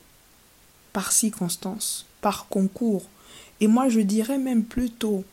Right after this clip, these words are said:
par, euh, appel, par voix, parce que beaucoup de personnes ont eu à me dire, « On a l'impression, on dirait que tu as ça dans les tripes, que tu arrives à le faire. Comment tu le fais ?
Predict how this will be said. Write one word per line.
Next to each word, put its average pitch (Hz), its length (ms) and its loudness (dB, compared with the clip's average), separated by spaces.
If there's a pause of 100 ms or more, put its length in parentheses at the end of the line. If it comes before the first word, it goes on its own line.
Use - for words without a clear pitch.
(580)
par, 233 400 -2
euh, 220 360 -2 (520)
appel, 233 640 4 (500)
par 196 240 0
voix, 220 460 0 (560)
parce 196 220 -2
que 233 80 -2
beaucoup 208 320 0
de 233 100 -2
personnes 220 500 -2 (120)
ont 226 140 2
eu 208 160 2
à 190 60 0
me 202 140 0
dire, « 226 320 -6 (720)
On 208 100 4
a 190 80 4
l'impression, 196 680 2
on 208 60 4
dirait 190 300 0
que 196 120 -10
tu - 200 -8
as 190 80 -8
ça - 200 -2
dans 180 140 -4
les 170 140 -8
tripes, - 460 -16 (360)
que - 100 -12
tu - 200 -8
arrives 190 300 -2
à 170 60 -2
le 160 60 -8
faire. - 320 -12 (380)
Comment 247 260 2
tu - 160 -6
le 170 60 -6
fais ? - 280 -10